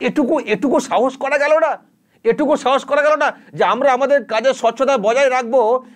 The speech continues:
কিন্তু সেখানে বিরোধীদের কাউকে একটা বসাবো, বসুক না বিরোধীরা। আমরা যদি আমাদের কাজের স্বচ্ছতা বজায় রাখি, আমরা তো চাই এই সরকারটা স্বচ্ছভাবে চলুক,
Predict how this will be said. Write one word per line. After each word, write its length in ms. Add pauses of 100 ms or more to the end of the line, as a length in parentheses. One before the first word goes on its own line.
(100)
কিন্তু 180
সেখানে 360
বিরোধীদের 400
কাউকে 200
একটা 140
বসাবো, 340
বসুক 300
না 120
বিরোধীরা। 460 (220)
আমরা 340
যদি 160
আমাদের 260
কাজের 260
স্বচ্ছতা 460
বজায় 260
রাখি, 300 (500)
আমরা 180
তো 80
চাই 300
এই 100
সরকারটা 400
স্বচ্ছভাবে 440
চলুক, 360